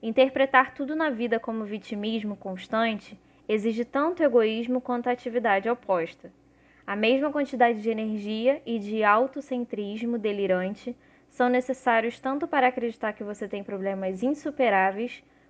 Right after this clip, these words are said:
quanto que não tem problema algum. A verdade é que não existem problemas únicos e pessoais. Se você tem um problema, é provável que milhões de outras pessoas já tenham passado por isso antes de você.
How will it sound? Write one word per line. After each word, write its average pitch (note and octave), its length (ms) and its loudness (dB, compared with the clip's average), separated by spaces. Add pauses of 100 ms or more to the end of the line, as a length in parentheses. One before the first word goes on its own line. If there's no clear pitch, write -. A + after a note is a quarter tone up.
quanto C#4+ 520 0 (300)
que C#4 140 -2
não B3+ 180 2
tem C4 160 0
problema A#3 420 2
algum. A3 360 2 (560)
A G#3 100 2
verdade A#3+ 420 4
é C#4 40 2
que C4 100 -4
não C4 160 0
existem C4 480 -2
problemas A#3 520 0
únicos A3 400 -4
e G#3+ 60 -2
pessoais. G#3+ 600 0 (560)
Se - 100 -10
você A3 240 0
tem A#3+ 240 2
um B3+ 80 2
problema, A3+ 720 2
é A3+ 120 2
provável A3+ 460 0
que A3+ 120 -12
milhões A#3 460 2
de C#4 80 4
outras C4 280 2
pessoas A3+ 420 -6
já A#3+ 140 4
tenham C4 320 -4
passado B3+ 400 0
por A3+ 220 -4
isso G3+ 300 -6 (100)
antes A3+ 280 -4
de A3 120 -4
você. A3+ 440 -2